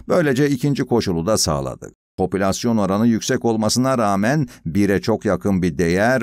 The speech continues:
örneklem boyutu da büyük olduğu için dağılım kabaca normal bir dağılım olacak.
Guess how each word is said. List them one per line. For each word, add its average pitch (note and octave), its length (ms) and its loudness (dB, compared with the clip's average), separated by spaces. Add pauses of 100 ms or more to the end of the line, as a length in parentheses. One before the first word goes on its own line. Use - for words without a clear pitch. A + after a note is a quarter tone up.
örneklem A#2+ 640 2
boyutu G#2 300 0
da F#2+ 160 0
büyük A#2 260 0
olduğu E2 320 0
için A2+ 340 0
dağılım G#2+ 500 2
kabaca G#2 840 0
normal G2+ 680 2
bir G#2+ 280 0
dağılım F#2+ 580 2
olacak. E2+ 640 -4